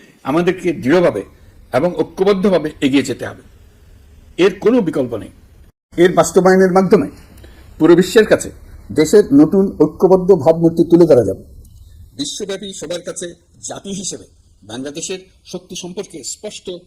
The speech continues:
ধারণা তৈরি হবে। ঐকমত্য কমিশন গঠন করা আমাদের একটি দুঃসাহসিক উদ্যোগ ছিল, অন্য কোনো দেশে এমন কোনো নজির নেই। এর মাধ্যমে আমরা জাতি হিসেবে রাজনৈতিক গভীরতার সন্ধান পেয়েছি। রাজনৈতিক ঐক্যে পৌঁছার জন্য ঐকমত্য কমিশনের সঙ্গে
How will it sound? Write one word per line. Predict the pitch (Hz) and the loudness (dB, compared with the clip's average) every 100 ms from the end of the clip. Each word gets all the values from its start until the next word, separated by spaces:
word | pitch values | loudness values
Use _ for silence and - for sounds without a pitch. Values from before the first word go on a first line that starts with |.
| _ - | _ -20
ধারণা | 147 139 127 | -16 -14 -14
তৈরি | 113 98 | -16 -20
হবে। | - _ _ _ _ _ _ | -20 _ _ _ _ _ _
ঐকমত্য | 151 190 190 190 | -14 -12 -14 -14
কমিশন | 185 190 202 208 | -14 -12 -12 -14
গঠন | 175 165 214 | -14 -16 -16
করা | 196 202 202 - _ _ | -16 -16 -16 -18 _ _
আমাদের | 151 170 | -20 -18
একটি | - - 180 _ | -18 -20 -20 _
দুঃসাহসিক | - - 208 180 185 _ | -14 -12 -14 -18 -20 _
উদ্যোগ | 139 123 - | -20 -20 -20
ছিল, | - - _ _ _ _ _ _ _ | -20 -20 _ _ _ _ _ _ _
অন্য | 151 170 | -16 -14
কোনো | 185 202 | -14 -12
দেশে | 202 - 185 - | -10 -10 -12 -14
এমন | 147 160 | -18 -16
কোনো | - 156 | -16 -14
নজির | 139 131 131 | -14 -14 -14
নেই। | 123 107 _ _ _ _ _ | -14 -16 _ _ _ _ _
এর | 160 180 | 2 4
মাধ্যমে | 175 170 180 | 4 2 4
আমরা | 170 170 | 4 4
জাতি | 147 135 170 | 4 2 2
হিসেবে | 165 180 165 | 0 0 2
রাজনৈতিক | 151 127 139 143 160 160 - - - 110 | 4 2 2 0 0 -2 -8 -20 -18 -2
গভীরতার | 131 170 208 185 160 - | 4 6 6 6 2 4
সন্ধান | 147 156 143 | 4 6 4
পেয়েছি। | 110 - - - - - - - - | 0 -8 -14 -20 -20 -20 -20 -14 2
রাজনৈতিক | 147 147 165 170 | 2 4 2 2
ঐক্যে | 165 160 180 170 165 | 0 0 0 0 2
পৌঁছার | 185 202 143 | 2 2 0
জন্য | 123 107 - - - | -4 -4 -14 -20 -2
ঐকমত্য | 147 147 165 165 | 0 2 2 2
কমিশনের | 170 170 185 180 180 | 2 2 2 0 0
সঙ্গে | 165 160 | 0 2